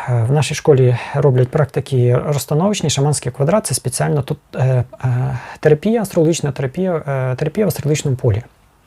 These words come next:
Е, це досить така, е, новий напрямок, можна пор-, пропрацювати через свої тотеми, через зірки, можна пропрацювати свій,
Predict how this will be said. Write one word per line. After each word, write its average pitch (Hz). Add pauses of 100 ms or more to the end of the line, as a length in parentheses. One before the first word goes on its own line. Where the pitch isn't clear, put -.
(800)
Е, 135
це 147
досить 135
така, 139
е, 139
новий 143
напрямок, 165
можна 147
пор-, 139
пропрацювати 147
через 139
свої 127
тотеми, 214
через 127
зірки, 135
можна 139
пропрацювати 147
свій, 135